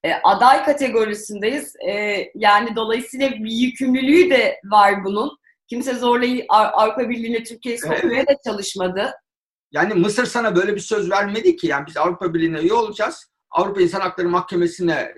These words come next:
Speaker 2: kararlarına <laughs> uyacağız diye bir söz vermedi ki. Mısır, Mısır'a, Mısır'a bir üçüncü dünya muamelesi, ülkesi muamelesi yapıyorlar. Bir üçüncü dünya diktatörlüğü muamelesi yapıyorlar.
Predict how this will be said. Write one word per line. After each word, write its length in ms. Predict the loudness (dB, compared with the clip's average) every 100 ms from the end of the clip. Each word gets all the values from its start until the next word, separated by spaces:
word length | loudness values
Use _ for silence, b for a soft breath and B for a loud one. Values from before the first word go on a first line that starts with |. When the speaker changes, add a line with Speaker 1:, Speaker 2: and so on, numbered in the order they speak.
| -14 -6
Speaker 2:
kararlarına 600 | -2 2 4 2 2 0
<laughs> 80 | 2
uyacağız 420 | 2 2 0 2
diye 120 | 0
bir 40 |
söz 280 | 0 -6 -4
vermedi 440 | -6 -6 -8 -10 -6
ki. 320 | -4 -6 _
Mısır, 340 | -6 -4 -4 -6
Mısır'a, 440 | -8 -6 -6 -6
Mısır'a 440 | -10 -8 -6 -6 -8 b b _ -8
bir 140 | -6
üçüncü 440 | -6 -6 -6 -4
dünya 260 | 0 2 2
muamelesi, 840 | 2 2 2 -2 -6 -10 -8 -8 -6
ülkesi 420 | -8 -6 -8 -4
muamelesi 600 | -4 -4 -4 -8 -8 -12
yapıyorlar. 600 | -12 -14 -16 -16 -18 -16
Bir 60 |
üçüncü 240 | -14 -6 -4
dünya 260 | -2 -4
diktatörlüğü 600 | -6 -8 -10 -6 -6 -4
muamelesi 580 | -2 -2 -2 -4 -8 -8
yapıyorlar. 460 | -12 -12 -20 -20